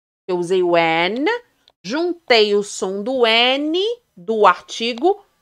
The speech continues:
com o E do início da palavra. An elephant. Então, an elephant é um elefante. Um qualquer. Dentre vários elefantes existentes no planeta,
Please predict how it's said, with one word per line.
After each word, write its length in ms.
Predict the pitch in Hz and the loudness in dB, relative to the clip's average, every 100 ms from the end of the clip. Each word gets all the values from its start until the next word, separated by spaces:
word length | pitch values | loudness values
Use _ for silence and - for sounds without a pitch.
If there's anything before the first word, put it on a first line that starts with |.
| - | -2
com 320 | 285 302 311 | 0 0 2
o 220 | 349 330 _ - | 0 0 _ 4
E 340 | 254 247 277 _ - | 6 6 2 _ -10
do 140 | 277 | -8
início 420 | 311 277 262 262 | -6 -6 -6 -6
da 100 | 247 | -4
palavra. 560 | 262 294 220 156 156 156 _ - | 0 4 4 4 -2 -12 _ -4
An 420 | 277 320 339 269 | 0 0 -2 -2
elephant. 840 | 240 247 196 180 151 90 - - _ _ _ | 2 2 2 -2 -12 -14 -18 -20 _ _ _
Então, 340 | 202 202 220 - - | -10 -4 -6 -6 2
an 260 | 269 339 311 | 2 4 4
elephant 840 | 220 196 208 262 285 427 - - _ _ _ _ - | 4 4 0 0 0 0 -10 -20 _ _ _ _ 6
é 200 | 233 294 - | 6 6 -2
um 260 | 269 285 330 | -4 -2 0
elefante. 640 | 349 370 240 160 - - - | -2 -2 -8 -8 -12 -20 -6
Um 280 | 302 370 440 | -2 -2 -2
qualquer. 600 | - - - 214 - _ _ _ _ - | -2 0 0 0 -4 _ _ _ _ -4
Dentre 300 | 214 269 254 | -4 -4 -2
vários 480 | 233 240 294 339 | 6 8 8 4
elefantes 460 | 302 285 - 220 220 | 0 0 -2 -8 -6
existentes 480 | 208 202 - 185 - | -8 -8 -10 -10 -8
no 100 | 202 | -8
planeta, 800 | - 269 330 277 294 - 359 | 4 4 6 0 -4 2 2